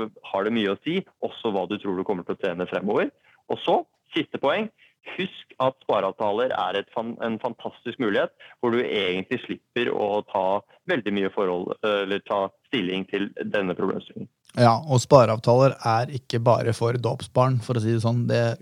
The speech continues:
Speaker 2: passer for veldig mange. Jeg vil egentlig kanskje kl-, hevde at det passer for alle. Men Anders, eh, du er jo relativt ny i sjefstrategstolen her i Danske Bank, så vi er nødt til å plugge litt. Eh, hvor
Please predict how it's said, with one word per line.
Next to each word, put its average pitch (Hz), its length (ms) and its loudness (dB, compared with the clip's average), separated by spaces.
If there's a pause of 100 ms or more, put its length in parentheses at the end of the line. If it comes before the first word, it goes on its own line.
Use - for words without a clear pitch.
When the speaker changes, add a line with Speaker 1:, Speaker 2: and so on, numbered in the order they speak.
Speaker 2:
passer 120 360 -2
for 117 260 2
veldig 117 360 -2
mange. 110 280 -2
Jeg 113 240 0
vil 117 140 -2
egentlig 117 240 -6
kanskje 107 380 -2
kl-, 127 600 -6
hevde 110 300 2
at 117 100 -8
det 113 80 -2
passer 107 240 2
for 120 160 4
alle. 117 220 2 (720)
Men 170 260 6 (100)
Anders, 160 380 6 (260)
eh, 143 360 6
du 131 260 6
er 117 260 4
jo 127 160 6
relativt 123 440 0
ny 107 240 4 (100)
i 113 180 0 (120)
sjefstrategstolen 113 1200 2
her 110 160 6
i 110 80 4
Danske 107 280 2
Bank, 110 280 4
så 117 160 -4
vi 117 120 -2
er 123 120 4
nødt 113 160 0
til 135 80 -2
å - 40 -16
plugge 117 320 0
litt. - 280 -4 (480)
Eh, 120 800 6 (260)
hvor 139 320 2